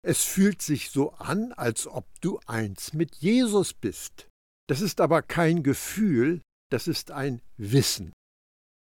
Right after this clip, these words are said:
Und da wir einen Hohepriester haben, der über das Haus Gottes gestellt ist, lasst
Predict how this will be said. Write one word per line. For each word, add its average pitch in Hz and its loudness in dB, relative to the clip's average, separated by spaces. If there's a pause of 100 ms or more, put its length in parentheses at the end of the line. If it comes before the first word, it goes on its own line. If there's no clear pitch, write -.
(280)
Und 147 2
da 202 8
wir 202 8
einen 165 6
Hohepriester 190 8
haben, 139 4 (300)
der 175 8
über 180 6
das 170 4
Haus 160 4
Gottes 190 2
gestellt 123 -2
ist, 170 2 (160)
lasst 196 4